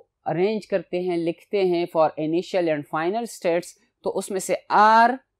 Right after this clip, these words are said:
दोनों में कांस्टेंट है, तो इनिशियल स्टेट में और फाइनल स्टेट में आर कांस्टेंट है, कॉमन है, सेम है, तो इक्वेशन हमारे पास फिर रह जाएगा जब हम कंपैरिजन कर लेंगे,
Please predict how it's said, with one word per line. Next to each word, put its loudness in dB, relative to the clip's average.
दोनों 2
में 4
कांस्टेंट 0
है, -2
तो 4
इनिशियल 0
स्टेट -2
में -4
और 0
फाइनल 2
स्टेट -4
में 0
आर 6
कांस्टेंट 0
है, -4
कॉमन 2
है, -6
सेम 0
है, 2
तो -2
इक्वेशन 2
हमारे 4
पास 4
फिर 0
रह 6
जाएगा 2
जब -2
हम -2
कंपैरिजन 0
कर -4
लेंगे, -6